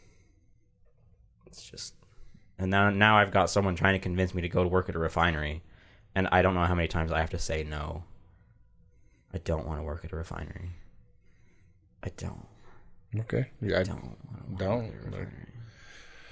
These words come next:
Speaker 2: you don't have to, man.
Speaker 1: Work at a refinery.
Speaker 2: It's your choice.
Speaker 1: Do you know how shitty those places are?
Speaker 2: No, I've not worked at one.
Speaker 1: It's all,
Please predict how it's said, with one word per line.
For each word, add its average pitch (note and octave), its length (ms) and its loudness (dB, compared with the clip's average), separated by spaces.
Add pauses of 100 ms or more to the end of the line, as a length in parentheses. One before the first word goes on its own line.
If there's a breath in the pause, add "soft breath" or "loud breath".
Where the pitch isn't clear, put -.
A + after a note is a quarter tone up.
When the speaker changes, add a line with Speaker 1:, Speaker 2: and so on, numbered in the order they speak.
(280 soft breath)
Speaker 2:
you G#2+ 160 0
don't A2+ 160 6
have A#2+ 220 2
to, - 120 -2
man. F#2 260 -2
Speaker 1:
Work - 200 -12
at - 60 -14
a - 40 -14
refinery. - 320 -14 (320)
Speaker 2:
It's G#2+ 160 -4
your G#2+ 100 0
choice. A2 460 -4 (760)
Speaker 1:
Do A2 100 0
you B2 40 6
know C3+ 240 6
how A2 160 0
shitty G#2+ 440 2
those G#2+ 180 2
places G#2+ 340 2
are? A2+ 280 4 (300)
Speaker 2:
No, A2+ 360 2
I've G2 160 0
not F2+ 160 -2
worked E2 220 -6
at E2+ 80 -6
one. E2+ 100 -8
Speaker 1:
It's - 140 -4 (100)
all, A2+ 240 10